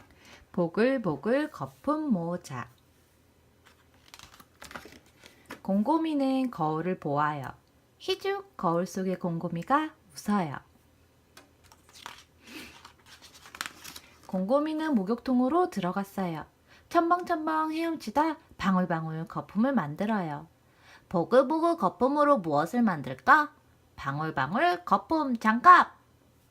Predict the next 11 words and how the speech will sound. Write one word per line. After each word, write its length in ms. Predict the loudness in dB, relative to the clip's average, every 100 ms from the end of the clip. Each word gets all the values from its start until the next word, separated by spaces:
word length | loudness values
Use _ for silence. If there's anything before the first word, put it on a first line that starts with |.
| _ _ _ _ _ _ _ _ _ -20 -20 -20 _ _ _ -20 _ -20 -20 -20 _ _ -20 -20 _ _
보글보글 760 | 0 0 2 0 0 -2 0 -2
거품 420 | -4 -4 -4 0
장화. 420 | 0 -2 -6 -8 -12 _
아이, 340 | -2 -2 -2
재밌어! 580 | -2 -4 -4 -8 -4 -6 -6 -20 -20 _
또 140 | 0 0
무엇을 500 | 0 2 2 2 0
만들까? 840 | 0 0 -6 -6 2 4 4 2 -6 _ _ _ _ _ _ _ _ -20 _ -20 -20 -20 _ _ _ -20 -20 -20 -20 _ _ -20 -18 0
그래, 460 | 4 4 2 -4 -20 _
모자를 500 | -2 0 4 2 2
만들어야지. 960 | 2 2 0 -4 -6 -6 -4 -2 -4